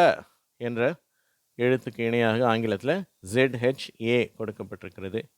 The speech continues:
கயல்விழி, அ, கடைசியில ழீன்ற எழுத்து இருக்கு இல்லையா, அதுக்கு இணையாக ஆங்கிலத்துல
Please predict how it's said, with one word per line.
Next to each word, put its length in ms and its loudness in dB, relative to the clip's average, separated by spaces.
கயல்விழி, 720 2
அ, 100 -6
கடைசியில 540 -2
ழீன்ற 340 0
எழுத்து 400 0
இருக்கு 220 -8
இல்லையா, 280 0
அதுக்கு 320 0
இணையாக 400 2
ஆங்கிலத்துல 420 -2